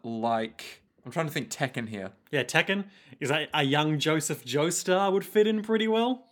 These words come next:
Speaker 1: Maybe. Maybe, yeah. Possibly.
Speaker 2: <clears throat> Or,
Speaker 1: Yeah.
Speaker 2: or Jonathan Joestar?
Speaker 1: No, Jonathan would be more of a King of Fighters guy,
Speaker 2: Oh,
Speaker 1: sure.
Speaker 2: okay.
Speaker 1: Simpler character.
Speaker 2: Mm-hmm.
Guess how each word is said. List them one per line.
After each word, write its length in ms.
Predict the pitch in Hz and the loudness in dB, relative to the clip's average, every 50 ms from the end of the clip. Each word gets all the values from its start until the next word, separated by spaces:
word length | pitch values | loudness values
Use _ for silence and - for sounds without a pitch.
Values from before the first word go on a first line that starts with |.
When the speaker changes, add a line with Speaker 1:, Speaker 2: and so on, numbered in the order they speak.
| _ - | _ -6
Speaker 1:
Maybe. 640 | 381 392 466 480 453 - 139 131 131 - 359 415 - - _ _ | -4 -2 0 0 0 2 2 2 2 2 0 -2 -6 -10 _ _
Maybe, 320 | 349 440 494 415 311 277 311 339 | -6 -2 2 2 4 4 4 2
yeah. 460 | 370 381 370 330 254 170 127 110 113 | 4 6 8 8 10 10 8 6 4
Possibly. 760 | - - - 311 - - 226 165 131 113 107 117 147 233 302 151 143 - _ _ - - | 0 0 -2 -2 0 0 -2 0 0 0 -2 0 -2 -2 -4 -6 -14 -16 _ _ -12 -12
Speaker 2:
<clears throat> 60 | 113 113 - - _ _ _ _ - - - | -10 -10 -12 -18 _ _ _ _ -10 0 4
Or, 80 | 415 | 4
Speaker 1:
Yeah. 300 | 427 392 339 285 214 139 | 4 6 6 4 4 6
Speaker 2:
or 100 | 156 143 | 4 4
Jonathan 720 | - - 156 135 139 151 151 156 151 - 175 170 170 170 160 | 4 4 2 2 4 4 4 2 2 2 0 2 2 0 0
Joestar? 560 | 147 170 170 175 - - 180 180 185 185 180 - - | 0 0 0 0 -2 0 0 0 0 0 -4 -6 0
Speaker 1:
No, 160 | 202 208 208 | 4 4 4
Jonathan 600 | 185 156 160 202 214 240 285 277 285 269 240 226 | 4 6 6 8 8 8 6 2 2 0 0 2
would 100 | 214 180 | 2 0
be 80 | 165 170 | 0 2
more 180 | 165 160 165 | 4 6 6
of 80 | 156 131 | 6 4
a 60 | 123 | 0
King 260 | - - - 185 156 | -4 -4 -4 -4 -4
of 80 | 127 - | -4 -6
Fighters 520 | - - 135 123 123 123 113 113 110 - | -2 2 4 6 6 6 4 0 -8 -6
guy, 320 | - 127 107 87 76 78 - - | -2 -2 0 0 -2 -4 -2 0
Speaker 2:
Oh, 60 | 147 139 135 127 127 120 | 2 4 4 4 4 4
Speaker 1:
sure. 80 | 120 120 | 4 2
Speaker 2:
okay. 320 | 117 - - 113 113 127 - _ - 139 139 | 0 -2 -6 -10 -10 -10 -12 _ -16 -12 -8
Speaker 1:
Simpler 480 | - - - 196 208 202 180 196 190 185 | -4 0 4 4 4 4 4 2 0 0
character. 560 | 185 - 180 175 175 180 180 175 175 - 190 170 165 160 160 143 | 2 4 6 8 10 8 8 6 4 4 4 6 6 6 4 2
Speaker 2:
Mm-hmm. 200 | 113 101 110 117 | -2 -8 -10 -10